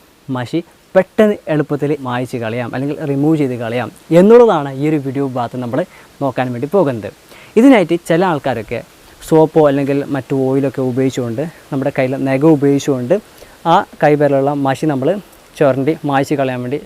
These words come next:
ശ്രമിക്കും. കാരണം ഇത് പെട്ടെന്ന് എളുപ്പത്തിലൊന്നും പോവില്ല. ഇങ്ങനെ നമ്മൾ ഒരുപാട് ചുരണ്ടിയിട്ട് അങ്ങനെ പോകുന്നില്ല, ആരും മഷി, ആ, റിമൂവ് ആയി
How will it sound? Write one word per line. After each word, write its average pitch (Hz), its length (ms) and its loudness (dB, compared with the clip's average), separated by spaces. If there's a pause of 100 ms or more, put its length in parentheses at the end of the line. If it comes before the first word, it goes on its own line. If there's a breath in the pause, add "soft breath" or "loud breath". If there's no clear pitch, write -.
ശ്രമിക്കും. 156 360 2
കാരണം 147 180 4
ഇത് 170 140 2
പെട്ടെന്ന് 175 340 0
എളുപ്പത്തിലൊന്നും 160 540 -2
പോവില്ല. 151 340 4
ഇങ്ങനെ 170 180 2
നമ്മൾ 196 180 4
ഒരുപാട് 202 320 4
ചുരണ്ടിയിട്ട് 185 480 0
അങ്ങനെ 180 180 0 (400 loud breath)
പോകുന്നില്ല, 185 540 6
ആരും 170 220 2
മഷി, 165 200 -4 (420 soft breath)
ആ, - 20 -2 (180)
റിമൂവ് 160 240 2
ആയി 170 100 2